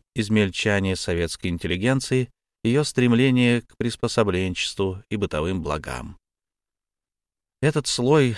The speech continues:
живущий по лжи ради квартиры, машины и семьи, он и назвал образованщиной. Солженицын мерил его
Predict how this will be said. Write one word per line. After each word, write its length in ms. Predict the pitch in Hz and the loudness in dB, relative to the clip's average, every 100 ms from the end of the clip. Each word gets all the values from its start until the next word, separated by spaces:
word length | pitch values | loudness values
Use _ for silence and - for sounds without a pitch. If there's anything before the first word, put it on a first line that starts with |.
| 107 | -6
живущий 640 | 101 110 127 127 - 110 | 0 2 2 0 0 -2
по 300 | - 101 92 | 2 2 2
лжи 420 | 85 92 156 95 - | 0 0 0 -2 -6
ради 320 | 90 90 82 80 | -4 -2 -2 -4
квартиры, 760 | 85 82 - 143 156 131 127 _ - | -4 -4 -6 -4 -2 -4 -8 _ -12
машины 580 | - - 151 175 123 - _ _ | -10 -6 -4 -4 -6 -12 _ _
и 260 | - 82 - | -4 -4 -4
семьи, 640 | - 101 87 80 110 156 - _ _ _ - | -6 -2 -2 -2 -4 -6 -12 _ _ _ 0
он 220 | 185 190 | 2 4
и 60 | 185 | 2
назвал 640 | 180 135 104 107 123 113 | 2 0 2 4 4 2
образованщиной. 1120 | 107 107 98 85 82 80 - 82 80 71 - _ _ _ - | 2 2 2 0 -2 -4 -4 -4 -6 -8 -10 _ _ _ 0
Солженицын 640 | 107 101 113 127 - 113 | 0 4 4 2 2 2
мерил 320 | 110 113 110 | 4 4 4
его 320 | 107 107 110 | 4 4 2